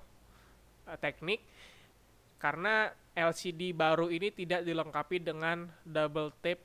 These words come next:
atau lem bawaan, jadi kita harus menggunakan lem serbaguna. Kemudian setelah lemnya merata, kita tempelkan L C D-nya secara perlahan.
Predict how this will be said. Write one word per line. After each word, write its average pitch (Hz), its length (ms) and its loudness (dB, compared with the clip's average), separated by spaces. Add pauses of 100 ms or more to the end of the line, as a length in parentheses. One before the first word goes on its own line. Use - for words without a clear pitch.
(180)
atau 147 960 -2 (320)
lem 156 320 2 (160)
bawaan, 139 640 0
jadi 147 160 -6
kita 156 240 -6
harus 143 480 -6 (320)
menggunakan 156 720 0 (960)
lem 151 320 -4 (320)
serbaguna. 147 800 -4 (640)
Kemudian 185 400 0
setelah 185 320 0
lemnya 180 320 2
merata, 175 560 4
kita 156 720 0 (480)
tempelkan 165 880 0
L 151 240 0
C 156 240 -6
D-nya 151 320 -4
secara 147 400 0
perlahan. 143 720 0